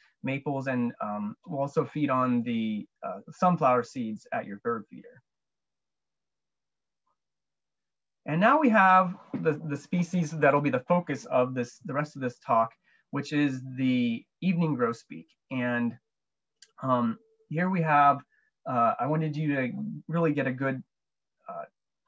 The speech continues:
up close look at what the male and females look like. Um, when we see these birds, there's, uh, basically from an, a field observer, you're, you're only gonna be able to say it's a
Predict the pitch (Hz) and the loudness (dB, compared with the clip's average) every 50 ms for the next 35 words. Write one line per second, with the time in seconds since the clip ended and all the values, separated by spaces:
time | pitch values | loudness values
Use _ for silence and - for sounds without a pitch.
0 | - - 147 - - - - 175 165 - - 175 180 190 196 185 156 135 - - | -4 -2 -2 -2 -2 -2 2 2 2 2 4 6 6 6 6 6 4 4 2 2
1 | 147 135 135 - 135 123 131 151 165 170 175 170 160 151 - 156 147 147 151 147 | -2 -4 -2 0 2 2 4 4 4 4 4 2 0 -2 -2 0 2 2 4 4
2 | 147 147 139 139 143 143 - 143 139 143 139 143 - - _ _ _ _ _ _ | 2 2 0 -4 -8 -6 -4 0 2 2 2 2 -2 -10 _ _ _ _ _ _
3 | _ - 110 117 117 113 113 113 110 113 117 - _ _ _ _ _ - - 156 | _ -6 -2 0 2 2 2 2 0 -2 -6 -8 _ _ _ _ _ -10 -2 0
4 | - 151 170 196 202 196 - 214 180 202 190 170 160 185 180 180 175 175 175 165 | 2 4 4 4 2 2 2 2 4 4 4 4 4 4 4 4 4 4 2 0
5 | - - - 147 143 147 147 143 143 143 135 131 127 - - - - - _ _ | -4 -8 -10 -4 -2 0 2 2 2 2 0 0 -2 -6 -10 -20 -20 -20 _ _
6 | _ _ - 127 127 123 117 117 113 107 - - - - - _ _ _ _ _ | _ _ -6 0 2 4 6 6 6 6 4 2 -4 -14 -20 _ _ _ _ _
7 | - - 165 170 170 - 202 180 180 160 151 143 127 - - - 165 156 147 139 | -10 -4 -2 -2 -2 -2 -2 0 0 2 2 2 0 0 -8 0 2 4 4 4
8 | 135 131 131 143 - - 185 180 165 151 147 131 143 139 143 135 139 135 131 123 | 2 2 0 -4 -2 0 2 4 4 4 2 2 -2 -2 -2 0 0 0 0 0
9 | 127 131 135 135 127 - 147 143 151 160 170 170 170 165 160 151 139 135 139 139 | 0 -2 -2 -4 -6 -6 -2 2 4 4 4 4 4 2 2 2 2 0 0 0
10 | 135 131 123 - - 131 127 123 120 - - | 0 0 -2 -2 -2 -2 -2 -2 -4 -8 -14